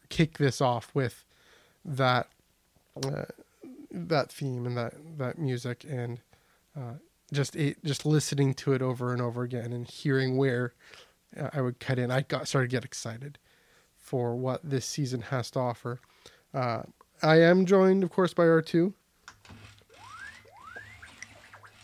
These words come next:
Gonna keep that gag going. Why not? It's kinda,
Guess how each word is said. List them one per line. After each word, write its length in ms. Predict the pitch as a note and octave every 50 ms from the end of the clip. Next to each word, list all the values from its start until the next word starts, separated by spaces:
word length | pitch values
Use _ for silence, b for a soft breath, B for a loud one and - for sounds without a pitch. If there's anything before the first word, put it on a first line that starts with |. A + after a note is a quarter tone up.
| - - - - - - - _ _ _ - - - _ _ _ _ - D4+ C4+ -
Gonna 200 | G3 G#3 F#3 E3
keep 280 | - - - C#3 A#2+ -
that 260 | - B2+ A#2+ A#2+ _
gag 280 | - C#3 B2+ B2+ B2 C3
going. 400 | C3 B2+ B2 B2 B2 B2+ C#3 C#3+
Why 120 | C3 A#2+
not? 240 | A#2+ A#2+ A#2 A#2 C3
It's 140 | C#3+ - -
kinda, 280 | - C3 A#2+ A2+ A2